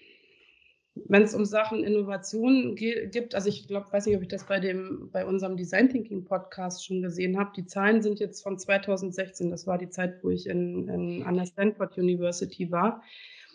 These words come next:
Da hab ich gelernt, dass, ähm, in Deutschland, ähm, von hundert Prozent an Unternehmen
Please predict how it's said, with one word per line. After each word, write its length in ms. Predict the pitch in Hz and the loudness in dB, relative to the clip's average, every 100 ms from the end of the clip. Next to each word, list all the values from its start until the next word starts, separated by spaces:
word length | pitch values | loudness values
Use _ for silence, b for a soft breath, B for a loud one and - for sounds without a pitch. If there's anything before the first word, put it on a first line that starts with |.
| B B B B | B B B B
Da 120 | - 185 | 4 8
hab 100 | 220 | 8
ich 140 | 220 - _ | 6 -8 _
gelernt, 320 | 226 247 247 | 4 4 2
dass, 380 | 214 214 - _ | -4 -4 -12 _
ähm, 320 | 190 190 196 | 0 2 0
in 240 | - 202 196 | -2 -4 2
Deutschland, 800 | 202 254 - 277 269 277 269 - _ _ _ _ _ _ - | 4 4 0 -2 0 0 -4 -16 _ _ _ _ _ _ 0
ähm, 600 | 190 196 202 202 202 - _ _ | 4 6 6 4 -2 -8 _ _
von 440 | 190 190 190 - _ _ - | -4 -2 -4 -8 _ _ 2
hundert 360 | 226 269 254 | 6 6 4
Prozent 480 | - 220 220 254 269 | -4 -6 0 0 0
an 160 | 202 202 | 0 0
Unternehmen 840 | 208 196 202 202 233 269 285 285 | 0 -4 -2 0 6 8 6 2